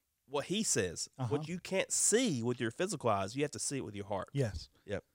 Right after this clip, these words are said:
Speaker 2: You know, I get a lot of people asking me this question, "What is the will of God in my life, Mark?"
Speaker 1: Mm-hmm.
Speaker 2: You know? Well, let's talk about one of the wills. You know, in, in Hebrews chapter ten, verse nine, and this is, um, uh, the, the writer of Hebrews, which I believe is Paul.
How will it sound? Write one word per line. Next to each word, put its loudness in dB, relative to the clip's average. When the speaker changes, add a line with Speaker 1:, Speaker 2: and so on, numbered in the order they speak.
Speaker 2:
You 8
know, 8
I 8
get 6
a 6
lot 8
of 0
people 0
asking 4
me -2
this 0
question, -6
"What -2
is 0
the -4
will -2
of -6
God 6
in 0
my 2
life, 2
Mark?" 2
Speaker 1:
Mm-hmm. -4
Speaker 2:
You 2
know? 4
Well, 6
let's 10
talk 8
about 8
one 10
of 12
the 12
wills. 6
You 10
know, 12
in, 8
in 10
Hebrews 10
chapter 6
ten, 4
verse 8
nine, 2
and 8
this 8
is, 6
um, 10
uh, -2
the, -2
the 8
writer 10
of 6
Hebrews, 6
which 8
I 6
believe 6
is 4
Paul. 4